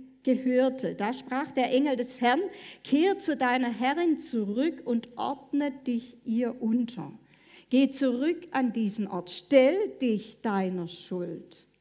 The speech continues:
Das gehört auch dazu. Da schickt Gott uns immer wieder hin und sagt, "Bring Dinge in Ordnung, stell dich dem." Sie musste zurück und ihr Platz war tatsächlich, Sklavin zu sein.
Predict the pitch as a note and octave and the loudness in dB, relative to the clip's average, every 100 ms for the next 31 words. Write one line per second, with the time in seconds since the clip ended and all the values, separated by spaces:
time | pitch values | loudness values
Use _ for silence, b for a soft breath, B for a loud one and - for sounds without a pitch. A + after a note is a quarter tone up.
0 | _ _ _ _ - G#3+ - F3+ G3 - | _ _ _ _ -14 -10 -6 -6 -6 -6
1 | G3 B3 - B3 - F#3+ - B B B | -8 -8 -10 -10 -10 -12 -14 B B B
2 | G#3+ G3 B3+ - C4 C4+ - B3+ - B3+ | -4 -2 -4 0 -2 0 -4 -4 -2 -2
3 | C4 A3+ A#3+ A#3 F#3+ A#3 A#3 A3 G#3+ G#3+ | -2 0 0 0 -2 -2 -2 -2 -4 -6
4 | - G#3 C4 B3+ A#3 G#3+ G#3+ G#3+ A3 G3+ | -4 -2 0 0 -2 -2 -4 -6 -8 -6
5 | F#3+ F3+ G3 - _ _ _ _ _ - | -6 -8 -12 -18 _ _ _ _ _ -20
6 | - G#3+ A3+ B3 - - F3 E3 F3 F#3+ | -8 -4 -4 -4 -8 -6 -6 -4 -6 -12
7 | - _ _ _ _ _ _ _ _ _ | -18 _ _ _ _ _ _ _ _ _
8 | _ _ _ _ - C4 A#3 C4 C#4 - | _ _ _ _ 4 6 8 6 2 -4
9 | - C#4+ C#4+ - - - B3 G#3+ A#3 A3+ | -2 -2 -2 -8 -20 -4 -2 0 0 -2
10 | - B B - B3 A#3 G#3 A3 G#3+ C4+ | -16 B B -4 0 0 0 -2 -2 -2
11 | - - G#3 A3 A3 A3 G3 G#3+ G3+ - | -6 -6 -4 -4 -4 -6 -4 -4 -6 -6
12 | B3 - - - B3+ B3+ C4+ A3 - F#3+ | -8 -8 -16 -8 -4 -2 0 -2 -4 -10
13 | - F3+ F3+ | -8 -6 -6